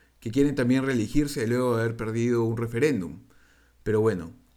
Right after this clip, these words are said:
luego de estas elecciones y acusaciones de fraude en Bolivia, su Congreso consiguió lo que no consiguió el Congreso peruano en el último intento de vacancia, que fue el apoyo de las Fuerzas Armadas.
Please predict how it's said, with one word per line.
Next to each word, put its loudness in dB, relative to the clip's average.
luego 6
de 6
estas -4
elecciones 0
y 0
acusaciones -4
de -4
fraude 0
en -4
Bolivia, 0
su -4
Congreso -2
consiguió 0
lo 2
que 0
no 0
consiguió -2
el 0
Congreso -6
peruano 0
en -4
el -2
último -2
intento -2
de 0
vacancia, -4
que -12
fue -2
el -2
apoyo 0
de -6
las -6
Fuerzas -10
Armadas. -6